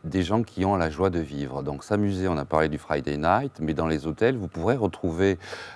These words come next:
euh, des chanteurs de haut niveau, euh, euh, et aussi dans les petits hôtels authentiques, les hôtels boutiques,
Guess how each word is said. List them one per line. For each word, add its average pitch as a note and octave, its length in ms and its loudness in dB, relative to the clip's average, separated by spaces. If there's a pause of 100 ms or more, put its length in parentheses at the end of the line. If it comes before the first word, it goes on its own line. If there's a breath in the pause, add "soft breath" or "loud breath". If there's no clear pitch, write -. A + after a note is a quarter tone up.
euh, D#2+ 140 4
des D2 220 0
chanteurs F2+ 580 6
de D2 260 -2
haut C#3+ 160 12
niveau, A#2+ 680 6
euh, D#2 300 2
euh, D#2 360 2
et F#2+ 160 6
aussi A2+ 540 2
dans F2+ 100 2
les E2 100 4
petits B2 220 -2
hôtels G#2+ 380 6 (160)
authentiques, F#2+ 640 0
les D#2 100 2
hôtels E2 220 4
boutiques, G2 560 -2